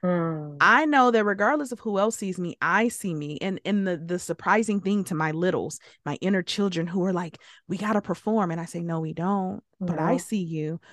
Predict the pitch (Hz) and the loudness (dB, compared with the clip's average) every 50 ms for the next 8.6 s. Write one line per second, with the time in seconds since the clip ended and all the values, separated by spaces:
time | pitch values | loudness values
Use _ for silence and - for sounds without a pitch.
0 | - - - _ - 196 214 233 240 240 247 240 233 226 214 202 - _ _ _ | -20 -20 -20 _ 4 6 6 6 6 4 4 4 2 2 0 -4 -6 _ _ _
1 | _ _ - 170 170 165 170 175 180 - 185 170 - 147 - - 92 - - - | _ _ 0 2 4 4 4 2 2 0 -4 -4 -4 -2 -2 -2 -2 -2 -4 -6
2 | - 76 - - 123 131 78 - 50 - - - - _ _ - 180 180 196 190 | -10 -12 -10 -10 -10 -8 -8 -8 -10 -10 -12 -14 -16 _ _ 2 4 4 4 2
3 | 190 185 175 170 165 165 160 - - 170 196 190 170 - - - 135 139 147 165 | 2 0 0 0 0 0 0 -2 -2 -2 -2 -2 0 0 0 -2 -2 -2 0 2
4 | 180 185 190 175 165 160 151 147 127 - - - - - 156 - - - - - | 2 2 2 0 0 -4 -4 -4 -6 -8 -8 -10 -12 -12 -12 -12 -14 -14 -12 -12
5 | - - - - _ _ _ _ _ _ _ _ _ _ - 240 262 285 311 330 | -12 -12 -12 -16 _ _ _ _ _ _ _ _ _ _ 4 8 8 10 8 8
6 | 311 - 247 269 277 247 277 294 262 - - - - 233 240 240 220 240 247 220 | 6 6 6 6 6 6 4 2 2 0 -2 0 2 4 4 4 4 2 0 0
7 | - - 220 226 226 220 214 - - 247 - - - 269 269 285 277 - - 233 | 0 -2 0 2 2 0 0 -2 -4 -4 -4 -4 0 4 4 4 4 2 0 -2
8 | 233 214 190 - 202 180 175 165 165 165 160 170 | 0 0 0 0 2 2 2 2 2 0 -2 -4